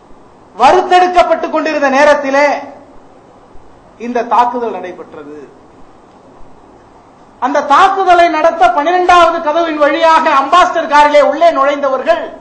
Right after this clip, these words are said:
"அராஜக ஆட்சியை வீழ்த்துவோம், இந்தியாவின் இறையாண்மையை சாய்ப்போம்,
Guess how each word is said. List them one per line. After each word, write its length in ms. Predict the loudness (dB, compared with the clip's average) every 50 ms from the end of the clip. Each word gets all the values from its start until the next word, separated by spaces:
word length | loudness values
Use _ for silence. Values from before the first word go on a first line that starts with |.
| -20 -20 -20 -20 -20 _ _ _ _ _ _ -20 -20 -20 _ _ _ _ _ _ -20 -10 -4
"அராஜக 400 | 0 2 4 4 4 4 2 2
ஆட்சியை 560 | 4 4 4 4 2 0 -2 -6 -8 -8 -6
வீழ்த்துவோம், 720 | -6 -6 -8 -8 -8 -6 -2 0 2 2 2 0 -4 -8 -12 -18 -20 -20 -20 -20 -18 -12
இந்தியாவின் 580 | -8 -8 -6 -4 -2 0 2 2 2 0 -2
இறையாண்மையை 580 | -2 0 0 2 2 2 0 0 -2 -4 -4 -4
சாய்ப்போம், 720 | -2 0 2 2 0 0 -2 0 2 2 2 2 -2 -6